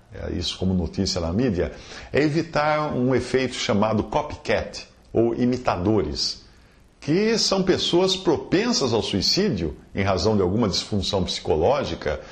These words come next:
ah, que veem a projeção que um suicídio teve na mídia e acabam querendo ter, inconscientemente até, os mesmos quinze minutos de fama,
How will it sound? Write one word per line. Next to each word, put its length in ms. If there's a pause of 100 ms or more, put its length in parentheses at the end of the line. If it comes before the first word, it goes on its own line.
(280)
ah, 260
que 180
veem 640
a 60
projeção 880
que 100
um 120
suicídio 580
teve 360
na 120
mídia 540 (340)
e 100
acabam 560
querendo 520
ter, 360
inconscientemente 1160
até, 380 (300)
os 160
mesmos 440
quinze 320
minutos 320
de 120
fama, 400